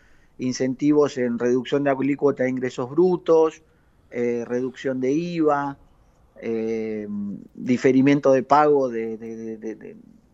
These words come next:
de aportes y cargas co-, y contribuciones patronales, que eso, digamos, es una carga muy pesada que hay que pagar, ¿no? Este, nadie está diciendo que no hay que pagar, pero, eh, acceso al crédito,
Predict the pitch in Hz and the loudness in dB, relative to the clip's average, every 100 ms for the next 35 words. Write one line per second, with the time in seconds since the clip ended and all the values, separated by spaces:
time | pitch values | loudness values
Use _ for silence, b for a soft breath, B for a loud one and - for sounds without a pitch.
0 | _ 113 110 151 147 139 - 117 123 127 | _ -2 2 2 2 -2 -8 -6 -4 -4
1 | 120 - 113 113 107 123 113 117 117 127 | -6 -12 -12 -10 -4 -4 -2 -2 -2 -2
2 | 123 - 117 - 127 170 165 143 135 - | -4 -6 -10 -4 2 4 4 2 -2 -6
3 | 123 120 123 113 117 117 113 110 117 _ | -16 -10 -10 -8 -10 -14 -18 -18 -20 _
4 | _ 101 110 107 123 123 117 117 120 135 | _ -20 -20 -10 -4 -2 -2 -2 -2 0
5 | 131 277 233 143 147 139 156 208 143 123 | 2 4 2 0 -6 -2 0 0 -2 -4
6 | 240 320 b b b b _ - 113 - | -8 -8 b b b b _ -20 -20 -12
7 | 113 131 143 143 139 - 135 127 127 127 | -8 -6 -4 0 0 0 -6 -6 -6 -6
8 | 131 127 127 120 110 - b b b b | -6 -4 -4 -2 -4 -10 b b b b
9 | _ - 123 113 113 113 107 107 104 98 | _ -2 0 0 0 0 -2 -4 -4 -6
10 | 90 - 123 - 143 139 127 165 185 165 | -8 -6 -6 -2 -2 -2 0 2 2 0
11 | 156 - 151 151 | -4 -4 -4 -4